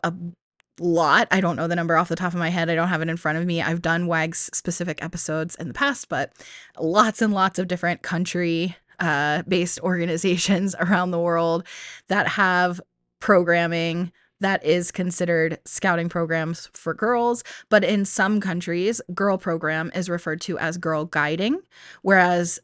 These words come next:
the boy programs or the co-ed programs are referred to as scouting. In the U S, actually, when they founded the Girl Scouts organization here, they started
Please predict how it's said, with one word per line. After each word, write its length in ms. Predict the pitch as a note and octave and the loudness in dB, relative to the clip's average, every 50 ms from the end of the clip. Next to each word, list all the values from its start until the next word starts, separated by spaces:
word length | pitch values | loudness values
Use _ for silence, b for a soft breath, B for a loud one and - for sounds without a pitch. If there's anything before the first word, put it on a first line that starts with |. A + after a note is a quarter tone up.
| _ | _
the 160 | - F3+ F3 E3 | -4 -4 -4 -2
boy 360 | - - A3 A#3 A3+ A3 A3 | 2 4 6 6 8 6 4
programs 520 | A3 - F#3+ F#3+ G3 F#3 F#3 F3+ F3+ F3 | 2 2 0 0 2 0 -2 -2 -2 -4
or 140 | - - E3 | -4 -4 -4
the 80 | D#3+ - | -6 -6
co-ed 420 | - - C#4 C#4+ B3+ G3+ F3+ F#3+ | -4 0 4 4 6 6 4 2
programs 520 | - - E3 E3 E3 E3 E3 E3 E3+ E3+ | -2 -2 -4 -2 0 0 0 -2 -2 -4
are 140 | - E3 E3 | -4 -4 -2
referred 360 | D#3 E3 - - D#3 D#3 E3+ | -2 -4 -4 -4 -4 -6 -6
to 200 | - - D#3 D#3 - - | -6 -6 -6 -4 -4 -4
as 160 | C#3+ C#3 - | -6 -4 -4
scouting. 720 | - - - - F#3 D#3 C#3 B2 - - - - - G3+ B B B B B B B | -4 -4 -2 0 0 0 0 -2 -4 -8 -10 -10 -10 -12 B B B B B B B
In 120 | B G3+ G#3 | B 2 2
the 100 | G3+ F#3+ | 2 2
U 240 | F#3+ F#3 F#3 F3 F#3 | 0 0 -2 0 0
S, 400 | A3 C4+ C#4 A3 G3+ G3+ - - | 2 2 2 2 2 0 -2 -2
actually, 600 | - F3+ F3+ - - G3 F3+ F3 F3 E3+ E3+ F3 - - | -2 -2 -2 -2 -2 -2 0 0 0 0 0 -2 -4 -2
when 240 | G3 F#3 E3+ F3 | -2 0 0 0
they 380 | F3 E3 D#3+ E3 D#3+ E3 F3+ - | -2 -2 -2 -4 -4 -4 -6 -8
founded 640 | - - C4+ D4+ F4 F#4+ E4+ C4+ A3 G3 F#3+ G#3+ A3+ - _ - | -4 0 2 2 4 4 4 4 4 4 4 2 0 -4 _ -2
the 80 | G3 F#3+ | 0 2
Girl 180 | F#3 E3+ E3+ | 2 2 2
Scouts 300 | - - E3+ E3 E3+ - | 2 0 0 0 0 -2
organization 800 | - - E3 D#3+ E3 D#3+ E3 F3 D#3+ D3 E3 E3+ - E3 D#3 D#3 | -4 -6 -4 -4 -4 -6 -4 -4 -4 -4 -6 -6 -6 -6 -6 -6
here, 480 | E3+ - A3 G#3 F#3 D#3 D#3 D#3+ D#3+ - B B B B B B B B B | -6 -6 -6 -6 -4 -4 -4 -4 -6 -6 B B B B B B B B B
they 460 | F3+ F3+ G#3 G3+ G3 F#3+ F#3+ F#3 F#3+ | 0 2 4 4 4 2 2 0 0
started 320 | - - G#3+ G3 F3+ F3+ | 0 2 2 2 2 2